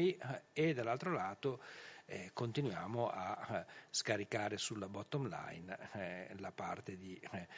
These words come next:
ehm, crescita significativa di, di utili che, eh, mm, diciamo, cresciuta del sette per cento nel confronto con, con l'anno precedente. Quindi, dove siamo? Siamo, come dicevo in apertura, a, a,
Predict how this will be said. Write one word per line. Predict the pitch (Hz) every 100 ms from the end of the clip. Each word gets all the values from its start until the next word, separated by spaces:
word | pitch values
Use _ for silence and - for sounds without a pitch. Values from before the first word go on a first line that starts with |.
| - -
ehm, | 101 95 90 90 90
crescita | 104 104 - 98 - - -
significativa | - 101 92 95 101 - 92 92
di, | 98 101
di | 101 110
utili | 87 87 98 98 95
che, | - 85
eh, | - 90 92 90 - - - 92
mm, | 90 87 85
diciamo, | - 90 - -
cresciuta | - 117 101 90
del | 90
sette | - - 104
per | 113
cento | 98 92 92
nel | 85
confronto | 90 - 87 87 92
con, | - 82 82 -
con | - 90
l'anno | 87 85
precedente. | 175 - 165 - - - - -
Quindi, | 165 107 - - - - - - -
dove | 123 127
siamo? | - 110 87 98
Siamo, | - 127 147 160 160
come | 123 110 107
dicevo | 101 139 123
in |
apertura, | 113 147 - 117 117 123 131 -
a, | - 110 - - 107 -
a, | 120 110